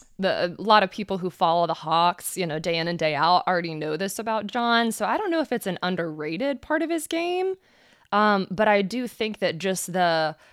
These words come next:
not just his sheer, you know, bounciness or, like, gravity or anything like that. Um, but I just think some, uh,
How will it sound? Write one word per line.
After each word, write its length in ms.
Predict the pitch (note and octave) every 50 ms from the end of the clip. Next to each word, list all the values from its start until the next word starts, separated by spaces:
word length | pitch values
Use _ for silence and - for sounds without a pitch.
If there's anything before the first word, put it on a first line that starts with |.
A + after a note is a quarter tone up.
| _ - _
not 280 | G3 C#4+ F#4 E4+ -
just 300 | F#3 G#3+ A#3+ - - -
his 160 | - G#3 F#3
sheer, 320 | - - - G#3+ F#3+ F#3 F#3
you 120 | F3+ F3
know, 100 | D#3+ D#3+
bounciness 600 | D#3 D#3+ D3+ D#3+ D#3+ - F3 E3 E3 D#3+ D#3 - D#3+
or, 40 |
like, 140 | D#3+ C#3+ D#3+
gravity 420 | E3 D3 B2+ C3+ D3 - - D3 C#3+
or 80 | C#3+
anything 340 | D3 D3 D#3 - - C#3+ C3+
like 180 | C#3 D3 D#3 D#3+
that. 460 | D#3 D3 D3+ D3+ D#3 D3+ D3 - - -
Um, 400 | E3 E3 D#3+ D#3 D3+ D3 A#2+ E3
but 140 | F#3+ G#3
I 100 | G3+ G3+
just 220 | G3 A3 A#3 - -
think 300 | - D#4 D4+ D4 A#3+ - -
some, 260 | - - A#3 A3 A3
uh, 140 | G#3+ G3+